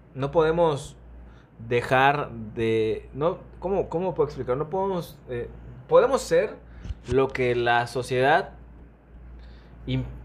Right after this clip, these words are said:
eh, quiere que, ah, no sé. Quiero buscar una frase, pero no sé. O sea, vamos a hacer lo que la sociedad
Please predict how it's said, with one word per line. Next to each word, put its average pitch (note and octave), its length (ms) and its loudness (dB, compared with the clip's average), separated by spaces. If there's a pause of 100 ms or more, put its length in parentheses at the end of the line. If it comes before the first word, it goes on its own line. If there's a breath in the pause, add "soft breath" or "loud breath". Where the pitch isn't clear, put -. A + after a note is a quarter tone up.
(520)
eh, C#3 580 -6
quiere D#3+ 220 4
que, C#3+ 260 0
ah, - 80 -8 (140)
no C#3 100 -16
sé. - 100 -18 (880)
Quiero B2+ 160 2
buscar A#2 240 -2
una A2+ 160 0
frase, A2+ 280 -4
pero G#2+ 180 -4
no G#2+ 80 -4
sé. G#2 180 -8 (1300 loud breath)
O A#2+ 100 -2
sea, A2 280 0 (200)
vamos G3 280 4
a G3+ 40 0
hacer E3 280 2
lo F3+ 200 2
que B2 260 0
la A#2+ 140 -2
sociedad C3+ 540 -2